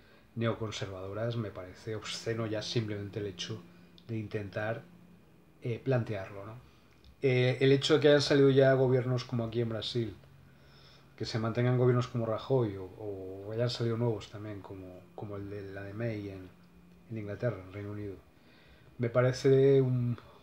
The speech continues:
un acto de provocación <laughs> frente al pueblo y frente a,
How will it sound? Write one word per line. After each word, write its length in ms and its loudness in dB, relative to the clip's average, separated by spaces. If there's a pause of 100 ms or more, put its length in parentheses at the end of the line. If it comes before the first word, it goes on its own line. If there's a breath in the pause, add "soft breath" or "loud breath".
un 140 -2
acto 600 -2 (800 soft breath)
de 100 0
provocación 800 6
<laughs> 300 -12
frente 320 -4
al 80 -2
pueblo 480 4
y 80 0
frente 540 -10
a, 100 -16